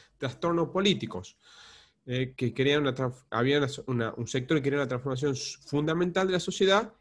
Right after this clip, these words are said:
y eso se llamaban comunistas. La característica central para el manifiesto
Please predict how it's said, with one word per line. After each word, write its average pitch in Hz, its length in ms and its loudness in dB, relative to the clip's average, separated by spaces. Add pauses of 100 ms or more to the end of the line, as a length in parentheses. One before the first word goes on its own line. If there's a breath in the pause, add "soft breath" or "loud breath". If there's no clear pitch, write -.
(100)
y 147 120 0
eso 147 180 -4
se 123 120 -6
llamaban 131 400 -4
comunistas. 113 800 -6
La 120 160 -8
característica 202 720 -2
central 139 680 0 (680 soft breath)
para 131 200 2
el 123 80 0
manifiesto 135 880 -2